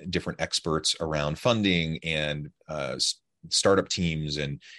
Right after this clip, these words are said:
and eff-, effective leadership of, um, uh, entrepreneurial endeavors, especially as you're going through those early stages and then scaling. And I think this, uh, will be a great conversation as we explore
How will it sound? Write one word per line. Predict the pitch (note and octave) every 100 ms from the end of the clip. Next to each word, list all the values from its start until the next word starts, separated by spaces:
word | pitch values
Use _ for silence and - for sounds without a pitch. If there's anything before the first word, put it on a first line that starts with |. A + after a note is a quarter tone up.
| -
and | E2
eff-, | D#2 -
effective | - F2+ - E2
leadership | F2 E2+ E2+ D#2 -
of, | F2 D#2+ D2+ D2+ -
um, | D#2+ D2 D2 - _ _ _ _ _ _ _ -
uh, | E2 D2+
entrepreneurial | F2 F#2+ - F#2 F2 D#2+ D#2+
endeavors, | D#2 E2 E2 D#2
especially | D2+ - D#2+ - D#2+
as | D2
you're | D2+
going | D2+ D2+
through | D2+ D#2
those | D2+ D2
early | D#2+ E2
stages | - D#2+ D2+ D2+
and | C#2+
then | C#2+
scaling. | - D#2+ E2 E2+ D2+ D2 - - -
And | F2+
I | E2+
think | E2 F2
this, | F2 - - -
uh, | D#2 D2 C#2+ C#2+
will | - E2+
be | D#2+
a | D2+
great | E2 -
conversation | E2 D#2 D#2 C#2+ D2+
as | D2
we | D2+
explore | C#2 - D#2+ D#2 D2+